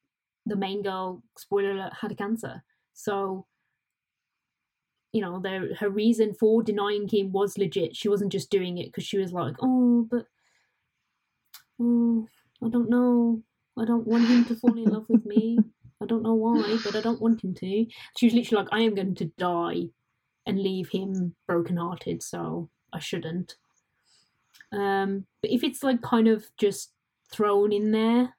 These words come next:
Speaker 1: as kind of, like, a
Speaker 2: Yeah.
Speaker 1: subplot or just a way to move the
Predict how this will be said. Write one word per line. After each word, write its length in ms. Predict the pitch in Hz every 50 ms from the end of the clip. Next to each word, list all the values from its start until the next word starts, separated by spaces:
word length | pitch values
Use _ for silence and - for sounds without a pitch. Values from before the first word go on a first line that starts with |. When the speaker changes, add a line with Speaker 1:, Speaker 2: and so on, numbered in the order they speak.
| _ _ _ _ -
Speaker 1:
as 340 | 202 196 175 - - - - -
kind 180 | - 214 202
of, 80 | 180 175
like, 120 | 160 143
a 40 | 135
Speaker 2:
Yeah. 20 |
Speaker 1:
subplot 720 | - 107 - - - - 185 - - 208 190 190 185 -
or 120 | 185 185 180
just 300 | - - 196 - - -
a 60 | 175
way 360 | 170 175 175 170 170 170 170 170
to 140 | - - 180
move 520 | 175 175 180 180 180 180 180 180 - - -
the 420 | 190 180 180 170 165 170 180 180